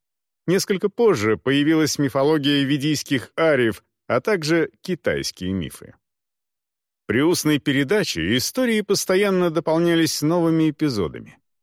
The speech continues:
деталями. Один и тот же миф в разных провинциях и даже в отдельных селениях выглядел по-разному. Какие-то из преданий со временем утратили актуальность и забылись, какие-то дошли до наших дней в сильно искаженном виде.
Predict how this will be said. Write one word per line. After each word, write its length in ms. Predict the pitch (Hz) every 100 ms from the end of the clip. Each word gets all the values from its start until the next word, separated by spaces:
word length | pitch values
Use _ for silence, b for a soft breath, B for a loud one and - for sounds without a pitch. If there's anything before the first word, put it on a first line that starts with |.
| _
деталями. 640 | 95 131 - 87 60 53 _ _ _ _ _ _ _
Один 400 | - 101 104 180
и 60 | 165
тот 240 | 131 170
же 160 | 123 139
миф 320 | 123 165 -
в 80 | 101
разных 400 | 110 120 127 -
провинциях 800 | 110 107 110 180 - 110 85 -
и 60 |
даже 300 | 113 143 135
в 60 | 147
отдельных 500 | 147 117 147 156 147
селениях 800 | - 127 104 120 156 175 175 -
выглядел 680 | 85 92 107 117 120 139
по-разному. 680 | 127 131 165 180 - 62 - - _ _ _ _ _ _
Какие-то 500 | - 127 - 254 180
из 160 | 151 -
преданий 480 | 139 143 147 143 131
со 180 | -
временем 440 | 127 143 143 127 117
утратили 500 | 107 - - 175 151
актуальность 640 | 139 - 151 143 139 -
и 60 | 135
забылись, 640 | 117 113 107 208 208 - - _ _
какие-то 560 | _ 196 - 247 233 254
дошли 420 | 226 185 - 208
до 160 | 185 147
наших 420 | 143 175 156 117
дней 260 | 123 170 165
в 60 |
сильно 480 | - 127 156 175 160
искаженном 800 | 147 - 107 87 101 95 92 76
виде. 340 | 60 - -